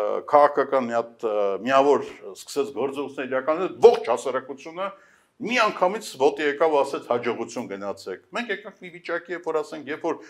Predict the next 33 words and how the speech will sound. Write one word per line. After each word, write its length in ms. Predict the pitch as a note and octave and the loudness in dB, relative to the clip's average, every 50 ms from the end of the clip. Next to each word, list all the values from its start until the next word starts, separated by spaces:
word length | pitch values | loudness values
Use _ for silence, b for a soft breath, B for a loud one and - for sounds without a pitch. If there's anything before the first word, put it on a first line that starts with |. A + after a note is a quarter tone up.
| B B | B B
տասնութ 360 | B - D#3+ E3 - F#3+ F#3 - | B 4 4 4 4 0 -4 -4
թվականի 520 | - D3+ C#3 C#3 C#3+ C#3+ C#3 C#3+ D3 D3 C#3 - B B B B B | -4 -2 -2 0 0 0 0 -2 -2 -4 -8 -10 B B B B B
իրադարձությունները 640 | C#3+ C#3+ D3+ C#3+ C#3+ C#3 C#3 C#3 - C#3+ C#3 C3 C3+ | 2 4 4 6 6 4 2 2 0 -6 -6 -4 -2
տեղի 220 | C3+ C3 B2 C3+ | -2 -2 0 -2
են 80 | C3+ C3+ | -4 -4
ունենում 180 | C3 C3 B2+ B2+ | -4 0 2 2
ապրիլյան, 440 | C3+ B2+ C3+ C#3+ C#3+ E3+ F#3 F#3+ F3+ - - - | 2 2 0 -4 -2 -2 -4 -4 -6 -12 -10 -4
ինը 240 | A#3 B3 A#3+ G3+ F3+ | 0 2 4 6 6
հարյուր 200 | E3+ D3 C3+ C#3 | 6 6 6 2
երեսուն 360 | C#3+ D3+ C#3+ - E3 D3 B2+ | 2 0 0 -4 -6 -2 0
համայնքում 420 | A2+ B2 C#3+ C#3+ C#3+ C#3 D#3+ C#3 A#2+ | 0 2 2 0 -2 -4 -6 -2 0
Հայաստանի 400 | B2+ C3 B2+ C3 - D#3+ D#3+ C3+ | 0 0 0 -2 -8 -12 -10 -6
մատաղարեցին, 800 | A2 G#2+ A2+ A#2+ - B2 A2 G#2 A2 A2 A2 A2 - - C#3+ B2+ | -2 0 0 2 2 2 2 2 2 0 0 -2 -8 -12 -12 -8
որ 200 | A2+ A#2+ A#2+ - b b b b b b b b b b G2 | -8 -8 -10 -12 b b b b b b b b b b 4
լավ 240 | A2 C3 D3 D3+ - | 8 8 8 8 6
պրծանք, 420 | - A#2 - - - C#3+ B2+ - | 0 -4 -4 -2 -2 -2 -2 0
վերջապես 520 | - A2 A2+ - - G#2+ - - - - - | 2 0 0 0 0 -4 -4 -4 -6 -12 -10
պրծանք 420 | - G2 - - - G2 G2 - | -10 -12 -10 -10 -14 -14 -14 -14
սրանցից, 420 | - G2 F#2 F#2+ F#2+ - - C#4 - | -16 -14 -12 -12 -12 -14 -16 -20 -18
ի՞նչ 280 | C4 C4 - _ - | -18 -20 -20 _ -18
իմաստ 320 | - B2+ G2 E2+ - - - | -14 -12 -12 -12 -12 -14 -16
ենք, 120 | F2+ - A#2+ A2+ C3+ | -12 -12 -10 -10 -8
մենք 180 | D3+ E3+ E3+ D#3 | -10 -12 -12 -14
պետք 260 | - F#3+ - - - - | -18 -18 -18 -16 -14 -16
չենք 140 | A#3 A#3 - | -16 -14 -14
մոռացել։ 480 | - - - - - - - - - _ b b b b b | -14 -12 -12 -12 -14 -14 -16 -20 -20 _ b b b b b
Իսկ 160 | E3+ E3+ - - | -14 -10 -6 -4
այն 140 | F#3+ F#3 E3 | -4 -2 -2
մեր 140 | E3 E3 - | -2 -2 0
կյանքի 380 | - D3 C#3+ D3 C#3+ - D#3 D3 | 2 0 0 0 -2 -4 -2 -2
են 100 | C3 B2 B2 B B B B B B B F#2 F2 | -2 -4 -6 B B B B B B B -14 -2
բարդ 420 | E2+ G#2 C#3+ E3+ D#3+ - - - C3+ | 4 6 6 6 6 2 -4 -6 -6
ու 100 | C3+ | -6